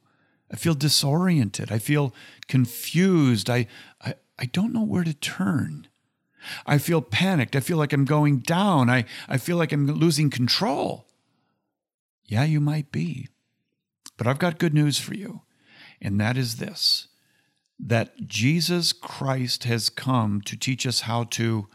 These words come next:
walk by faith and not by sight.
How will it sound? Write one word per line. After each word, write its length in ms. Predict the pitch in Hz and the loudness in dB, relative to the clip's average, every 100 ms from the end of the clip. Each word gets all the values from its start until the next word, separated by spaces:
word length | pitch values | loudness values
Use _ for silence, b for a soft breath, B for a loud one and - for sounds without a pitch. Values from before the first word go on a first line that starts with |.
| b b b b b _ _ - | b b b b b _ _ -14
walk 340 | 90 107 - | -6 -6 -6
by 120 | 95 | -8
faith 920 | 92 - - - - - 143 - - _ _ _ _ _ _ | -8 -12 -20 -14 -12 -12 -16 -18 -20 _ _ _ _ _ _
and 180 | 95 90 | -14 -8
not 300 | 101 117 - | -4 -6 -6
by 160 | 123 127 | -6 -4
sight. 580 | - - 147 131 - | -6 -6 -8 -10 -14